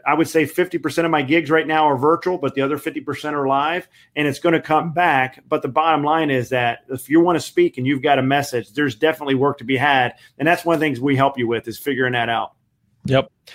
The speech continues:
Speaker 2: There's another good question here from, uh, from Haley, um,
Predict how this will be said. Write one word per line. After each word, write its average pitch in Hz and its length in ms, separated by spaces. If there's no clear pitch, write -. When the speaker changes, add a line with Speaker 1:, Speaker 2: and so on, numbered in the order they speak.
Speaker 2:
There's 160 140
another 180 200
good 170 180
question 165 280
here 160 260
from, 151 300
uh, 139 220
from 139 200
Haley, 139 680
um, 127 640